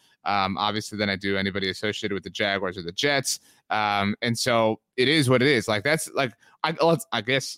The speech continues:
stats, Jimmy Garoppolo, like, Jimmy, like, I, I'm not saying that you're like, "Oh, a lot of teams want Jimmy G," but you've talked about before, like, the Niners could move him.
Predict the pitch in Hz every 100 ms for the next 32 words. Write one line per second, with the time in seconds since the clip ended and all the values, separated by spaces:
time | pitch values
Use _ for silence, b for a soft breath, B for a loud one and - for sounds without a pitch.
0 | - - 101 92 92 - 120 147 143 127
1 | 117 110 110 92 - 143 - _ _ _
2 | _ - 113 180 190 180 - 123 - -
3 | 165 - 143 - _ _ 131 110 98 _
4 | _ - 160 220 208 185 170 139 113 127
5 | 123 107 - 143 101 107 120 113 123 113
6 | 104 113 120 143 147 147 170 147 117 117
7 | 131 113 123 110 92 110 120 110 - 101
8 | 104 110 - 95 101 113 135